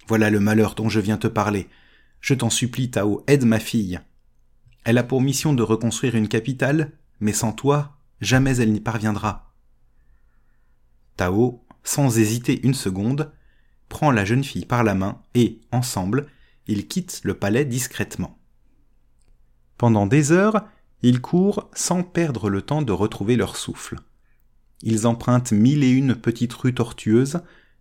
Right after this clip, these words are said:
et parviennent finalement au village de Tao. Là, ils peuvent enfin souffler un peu. «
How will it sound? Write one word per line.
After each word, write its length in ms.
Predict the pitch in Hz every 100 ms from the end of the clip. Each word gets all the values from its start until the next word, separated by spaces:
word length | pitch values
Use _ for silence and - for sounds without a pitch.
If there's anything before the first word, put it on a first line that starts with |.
| _ -
et 80 |
parviennent 480 | 110 135 127 113 95
finalement 760 | 82 - 127 104 92 120 - _ _ -
au 100 | 98
village 480 | 87 104 113 147 143
de 80 |
Tao. 460 | 101 - 98 78 - _ _ _ _ _ _ _ _ _ _ -
Là, 180 | 95 98
ils 140 | 107
peuvent 240 | 92 110 110
enfin 300 | 92 87 107
souffler 380 | 101 107 - 98
un 100 | 90
peu. « 200 | - 80